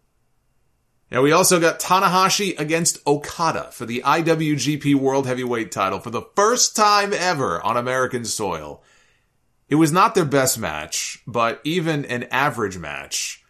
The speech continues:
and this was, this was not average, it was a good match, but even an average match between Tanahashi and Okada is gonna be a lot of fun to watch. Okada wins with the Rainmaker,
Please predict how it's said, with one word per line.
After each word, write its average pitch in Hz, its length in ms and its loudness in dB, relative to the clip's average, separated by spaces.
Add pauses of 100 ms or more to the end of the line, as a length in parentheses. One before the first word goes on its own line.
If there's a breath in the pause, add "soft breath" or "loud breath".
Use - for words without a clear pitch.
(340)
and 254 100 -4
this 392 140 4
was, 202 100 0
this 233 240 -6
was 330 100 0
not 131 200 2
average, 87 380 -4
it - 40 -10
was 202 80 -6
a - 20 -8
good 143 160 0
match, 76 360 -10
but 113 200 -6
even 202 240 -2
an 147 80 -2
average 131 440 0
match 104 280 -4
between 117 380 -10
Tanahashi 127 600 0
and 107 100 -4
Okada 107 500 -2 (220 loud breath)
is 123 160 -6
gonna 135 140 0
be 123 120 -4
a 113 80 0
lot 107 160 2
of 101 80 -8
fun 90 200 -6
to 82 60 -8
watch. 64 460 -16 (1080)
Okada 165 400 2
wins 160 520 2
with 147 180 0
the 143 80 4
Rainmaker, 139 840 0